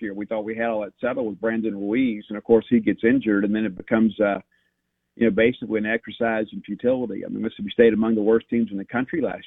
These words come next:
year in field goals, but Massimo Biscardi has been really good in camp, and, uh, last report I had is he hadn't missed one, I think, in four straight days, and so, uh, that's encouraging. Uh, Ben Rabin's a guy, too, that'll probably handle the longer field goals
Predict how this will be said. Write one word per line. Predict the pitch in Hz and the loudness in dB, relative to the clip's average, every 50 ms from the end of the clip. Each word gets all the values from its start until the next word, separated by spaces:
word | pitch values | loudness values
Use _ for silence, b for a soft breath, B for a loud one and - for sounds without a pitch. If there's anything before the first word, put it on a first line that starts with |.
| - | -8
year | - 95 98 | -6 -4 -4
in | 95 98 | -6 -4
field | - 104 104 101 98 | -2 -2 -2 0 -2
goals, | 101 101 101 104 - - | -2 -2 -2 -4 -6 -6
but | 104 104 101 | -4 -2 0
Massimo | 110 120 151 165 - - 143 127 | 0 0 0 0 0 -2 -2 -2
Biscardi | 110 - - - 131 127 123 123 127 | -4 -6 -4 -2 0 0 2 0 -2
has | 120 110 | -4 -4
been | 113 107 | -6 -6
really | 113 123 131 | -4 -4 -4
good | 123 117 123 110 110 | -4 -4 -6 -6 -6
in | 104 | -6
camp, | - 120 117 117 113 113 113 - | -6 -6 -6 -4 -6 -10 -10 -10
and, | - 98 98 98 | -8 -8 -6 -4
uh, | 101 98 98 95 b b b b b b b - | -6 -6 -6 -8 b b b b b b b 0
last | 123 139 151 165 - | 2 2 2 0 -2
report | - 113 - 127 135 131 | -10 -14 -8 -6 -6 -6
I | 123 113 | -6 -6
had | 113 123 131 131 127 120 | -6 -6 -6 -6 -6 -6
is | 107 | -8
he | - 120 | -6 -6
hadn't | 120 120 104 104 | -6 -6 -6 -4
missed | 110 123 127 - - | -6 -6 -6 -6 -10
one, | 110 113 107 104 | -10 -8 -8 -10
I | 104 | -8
think, | - - 117 110 - | -6 -6 -6 -4 -6
in | 101 95 | -8 -8
four | - 110 113 110 | 0 0 0 0
straight | - - 117 110 104 98 | 2 2 2 2 2 2
days, | 98 101 110 110 101 95 90 90 - - | 0 0 0 0 0 -2 -4 -4 -4 -6
and | 95 101 - | -8 -8 0
so, | - 113 110 107 104 b b b b b b b b b - | 2 2 4 2 0 b b b b b b b b b -4
uh, | 110 113 | 0 2
that's | 123 139 143 - - | 2 2 0 0 -2
encouraging. | 127 120 - 120 117 113 110 107 104 107 107 104 104 - - | -4 -2 0 -2 0 0 -2 -4 -6 -8 -8 -8 -10 -12 -14
Uh, | 104 104 | -16 -10
Ben | 104 135 139 139 | -8 -4 -4 -2
Rabin's | 120 123 123 127 120 135 127 120 - | 0 0 0 0 0 -2 -4 -4 -6
a | 113 | -6
guy, | 104 113 110 113 - _ | -4 -4 -4 -4 -4 _
too, | 131 123 | -4 -4
that'll | 120 110 107 107 | -2 -4 -6 -8
probably | - - 117 117 113 113 101 113 110 104 - | -4 -4 -2 -2 -2 -4 -4 -6 -6 -6 -6
handle | 117 120 120 113 110 | -6 -4 -2 -4 -4
the | 104 104 | -4 -6
longer | 98 101 101 104 110 120 127 127 131 123 | -4 -2 -2 0 0 0 -2 -4 -4 -4
field | - 135 131 127 123 117 | -2 0 2 2 2 2
goals | 123 123 123 123 120 120 | 0 2 2 2 0 -2